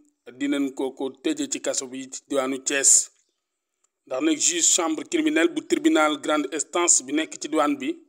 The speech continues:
bu fekkee topp na ndigalul procureur, loolu day dina am. Ndax waa ji li ñu koy topp mooy faat bakkan.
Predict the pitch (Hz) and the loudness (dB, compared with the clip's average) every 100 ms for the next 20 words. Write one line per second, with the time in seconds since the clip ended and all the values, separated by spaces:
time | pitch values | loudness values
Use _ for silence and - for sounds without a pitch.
0 | _ _ _ _ _ _ _ _ _ 143 | _ _ _ _ _ _ _ _ _ -8
1 | - 170 165 165 160 190 185 190 165 147 | 0 0 2 -2 0 2 2 4 2 2
2 | - _ - 131 147 170 180 170 - 170 | -4 _ -10 -4 -2 4 6 6 2 0
3 | 160 160 139 143 - _ - 135 147 143 | 0 0 0 -2 -4 _ -8 -2 0 0
4 | 143 139 139 147 139 131 151 175 185 170 | -2 -4 -2 -4 -2 -4 -2 2 2 2
5 | 175 190 185 180 180 160 156 156 156 - | -2 -2 0 2 2 -2 -6 -4 -4 -2
6 | 160 151 147 - 117 | -4 -2 -6 -6 -8